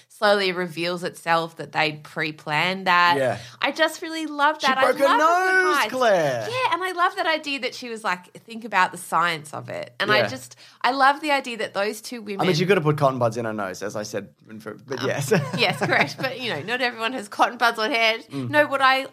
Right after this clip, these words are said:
Speaker 1: what I loved about that was that those two women with their particular history, so, like,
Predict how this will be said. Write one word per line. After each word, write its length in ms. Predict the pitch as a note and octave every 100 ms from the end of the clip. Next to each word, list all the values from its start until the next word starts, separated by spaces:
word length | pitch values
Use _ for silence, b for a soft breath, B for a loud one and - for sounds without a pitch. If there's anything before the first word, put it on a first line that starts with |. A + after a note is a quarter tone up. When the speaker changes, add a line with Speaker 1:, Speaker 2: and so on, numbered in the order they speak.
| -
Speaker 1:
what 160 | G#3 A#3+
I 120 | A3+
loved 420 | A#3 A#3 B3+ -
about 380 | - F#3 E3 -
that 380 | D3+ C#3+ - -
was 260 | F#3 F#3+ F#3+
that 280 | F#3 - _ _
those 320 | A3 A#3 C4+ -
two 240 | C4 A3+
women 480 | G3+ F#3+ D#3+ D3 C#3+
with 220 | D#3 D#3
their 180 | F#3 F#3
particular 640 | F#3 - - G#3+ - F#3+
history, 800 | F3 D3+ D3+ - - - - C4+ - b b
so, 340 | - G#3+ F3+ E3
like, 420 | E3 - -